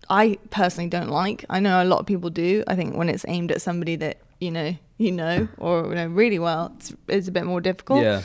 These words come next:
Speaker 1: Um, however, do you read into any of, like, any of that that happened back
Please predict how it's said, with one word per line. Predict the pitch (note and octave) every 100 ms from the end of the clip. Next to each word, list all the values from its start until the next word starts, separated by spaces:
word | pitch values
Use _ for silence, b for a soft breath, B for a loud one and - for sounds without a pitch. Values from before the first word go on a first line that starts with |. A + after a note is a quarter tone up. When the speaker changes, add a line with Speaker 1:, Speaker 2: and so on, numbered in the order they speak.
| B B B -
Speaker 1:
Um, | G3 G3 F#3+ F#3 F#3 - _ _ _ _ _ _ -
however, | A#3 A#3 A#3 G#3 G3 - - - G3+
do | A#3
you | B3+ C#4
read | A3 B3 A3+
into | G#3+ A3+ - A3+ A3
any | - G#3 G#3
of, | G3+
like, | G3 F#3 - - _ -
any | G#3+ A#3+
of | G3+
that | F#3+ F#3 -
that | F3 F#3
happened | F#3 - G3+ G3 F#3+
back | F#3+ F3 -